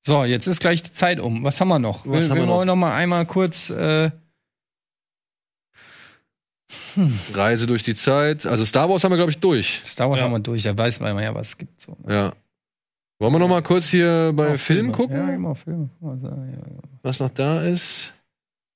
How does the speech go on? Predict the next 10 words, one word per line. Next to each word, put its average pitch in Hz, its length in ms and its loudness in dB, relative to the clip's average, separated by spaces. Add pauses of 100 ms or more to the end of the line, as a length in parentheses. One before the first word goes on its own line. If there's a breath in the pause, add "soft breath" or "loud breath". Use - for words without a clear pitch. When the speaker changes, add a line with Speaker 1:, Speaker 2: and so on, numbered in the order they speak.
(200)
Speaker 2:
Togo, 190 520 2
ein 139 260 0
Film 160 240 2
mit 139 180 0
Willem 151 220 2
Dafoe 160 600 0 (140)
über 131 360 0
Speaker 3:
Die 127 60 0
Eiskönigin. 127 600 -2
Speaker 2:
ein 135 160 -10